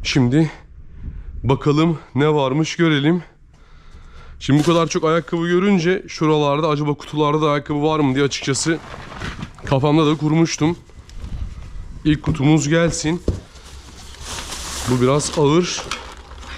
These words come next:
Sen nesin? Herhalde bu bilgisayar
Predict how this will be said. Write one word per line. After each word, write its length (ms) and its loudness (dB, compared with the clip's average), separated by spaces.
Sen 500 0
nesin? 400 2
Herhalde 320 2
bu 140 0
bilgisayar 720 0